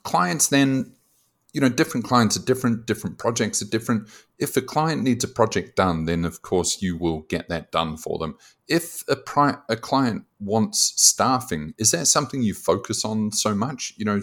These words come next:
the staff augmentation model, would you say, "Look, I can f-, I can find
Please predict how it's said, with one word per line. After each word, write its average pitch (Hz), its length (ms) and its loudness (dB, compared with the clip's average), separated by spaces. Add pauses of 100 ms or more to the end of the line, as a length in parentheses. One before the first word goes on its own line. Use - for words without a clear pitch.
(120)
the 98 300 2
staff 104 400 0
augmentation 110 720 -2
model, 120 400 -2 (220)
would 113 120 -2
you 135 100 2
say, 117 240 4
"Look, 101 280 -2
I 104 140 2
can 113 180 -2
f-, - 400 -10
I 107 80 -2
can 95 180 -4
find 98 600 -2